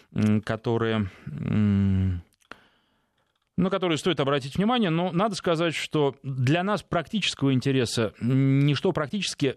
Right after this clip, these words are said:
э, из представленного в Токио не имеет, за исключением,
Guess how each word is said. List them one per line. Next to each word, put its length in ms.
э, 340
из 220
представленного 760
в 60
Токио 340
не 280
имеет, 260
за 80
исключением, 580